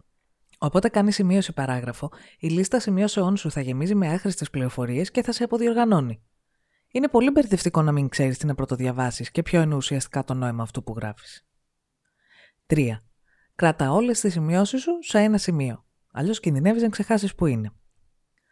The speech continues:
Αν χρειάζεσαι σημείωση για να θυμάσαι πού έχεις αποθηκεύσει τις σημειώσεις σου,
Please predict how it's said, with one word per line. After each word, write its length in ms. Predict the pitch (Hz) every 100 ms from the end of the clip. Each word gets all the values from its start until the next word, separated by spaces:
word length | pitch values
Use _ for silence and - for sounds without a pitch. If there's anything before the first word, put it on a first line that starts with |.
| _ _ _
Αν 180 | 139 143
χρειάζεσαι 540 | 190 220 220 220 226
σημείωση 520 | - 190 190 135 -
για 120 | 123
να 120 | 127 123
θυμάσαι 360 | 139 156 180
πού 200 | 175 196
έχεις 220 | 185 185
αποθηκεύσει 460 | 175 - - 165 160
τις 120 | 147
σημειώσεις 380 | - 143 240 -
σου, 300 | - 262 -